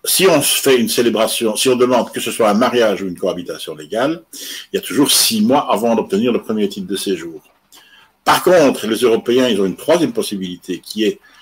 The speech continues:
la possibilité de demander le séjour sur base d'une relation durable. Donc, lorsqu'on est partenaire d'un ou d'une Européenne, donc on est en séjour illégal, notre ami, euh, ici, le Marocain,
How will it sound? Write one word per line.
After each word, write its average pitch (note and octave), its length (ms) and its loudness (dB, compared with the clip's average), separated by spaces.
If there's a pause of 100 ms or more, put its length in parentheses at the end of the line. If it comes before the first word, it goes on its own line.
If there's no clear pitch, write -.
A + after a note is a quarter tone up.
(260)
la - 60 -6
possibilité C#3 520 2
de A#2+ 60 -4
demander A2+ 340 2
le G#2+ 60 2
séjour A2 380 0
sur G2 140 -6
base A2 280 0
d'une G2 120 -2
relation A#2+ 380 2
durable. A2 360 0
Donc, G2 160 -2
lorsqu'on A#2+ 380 0
est G#2+ 200 -2 (400)
partenaire A#2 880 0 (520)
d'un C#3 320 4
ou A2+ 100 4
d'une B2+ 180 4
Européenne, G#2+ 500 2
donc G2 160 0
on A2+ 120 0
est C#3 60 4
en C#3 80 2
séjour B2 260 2
illégal, G2+ 300 0
notre A2+ 260 0
ami, C3 320 4
euh, G#2+ 140 2
ici, C3 340 -2
le G2 380 2
Marocain, A2 540 -2